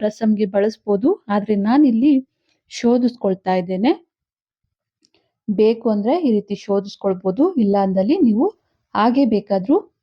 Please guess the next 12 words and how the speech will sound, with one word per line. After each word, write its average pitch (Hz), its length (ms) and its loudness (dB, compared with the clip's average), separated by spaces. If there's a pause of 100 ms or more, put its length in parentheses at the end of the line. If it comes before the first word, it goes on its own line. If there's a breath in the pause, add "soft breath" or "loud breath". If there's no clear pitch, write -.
(100)
ರಸಂಗೆ 202 600 -2
ಒಗ್ಗರಣೆನ 190 500 -2 (120)
ಮಾಡ್ಕೊಳ್ಬೋದು. 185 680 -2 (1700)
ಇನ್ನು 277 200 6 (120)
ಯಾರೆಲ್ಲ 247 360 4 (140)
ಸಬ್ಸ್ಕ್ರೈಬ್ 233 540 -2
ಮಾಡ್ಕೊಳ್ದೆ 220 440 0 (120)
ವಿಡಿಯೋ 208 320 0
ನೋಡ್ತಿದ್ದಲ್ಲಿ 196 600 -4
ಪ್ಲೀಸ್ 196 340 -2
ಸಬ್ಸ್ಕ್ರೈಬ್ 190 520 -4
ಮಾಡ್ಕೊಳ್ಳಿ. 196 400 0